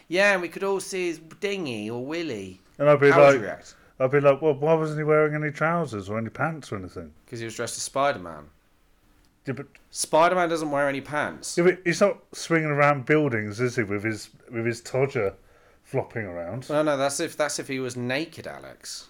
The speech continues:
Speaker 1: In
Speaker 2: Yeah,
Speaker 1: the
Speaker 2: but he's not naked, is he? And
Speaker 1: Well
Speaker 2: that's the, that's the point. He's not naked. In every single Spider-Man film I have seen, that's on, on an X-rated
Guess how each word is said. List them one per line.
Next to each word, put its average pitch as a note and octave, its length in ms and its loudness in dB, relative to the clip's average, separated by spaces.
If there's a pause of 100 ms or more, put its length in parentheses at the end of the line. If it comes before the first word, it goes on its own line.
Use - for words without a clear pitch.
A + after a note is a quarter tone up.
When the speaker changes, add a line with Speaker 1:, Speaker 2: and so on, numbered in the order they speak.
(120)
Speaker 1:
In D3 80 -10
Speaker 2:
Yeah, F3+ 80 2
Speaker 1:
the F#3+ 80 8 (400)
Speaker 2:
but D#3 80 -6
he's D#3+ 120 0
not G3+ 140 4
naked, C3+ 400 4
is D3+ 140 -4
he? C#3+ 60 4 (580)
And C#3 80 -4
Speaker 1:
Well - 40 0
Speaker 2:
that's D3+ 160 2
the, D3+ 60 -6
that's C#3+ 240 2
the D3+ 80 -2
point. C#3+ 320 -4
He's C3 220 -6
not D3 460 -4
naked. C#3+ 640 -4 (600)
In C3+ 140 -4
every F3+ 320 2
single F3 320 -6
Spider-Man D#3 600 0
film D3 280 -2
I C#3+ 180 0
have C3 200 -2
seen, F#2+ 540 -2
that's A2+ 280 -8
on, C3 360 -6 (120)
on B2 140 0
an A#2 240 -2
X-rated A#2+ 840 -4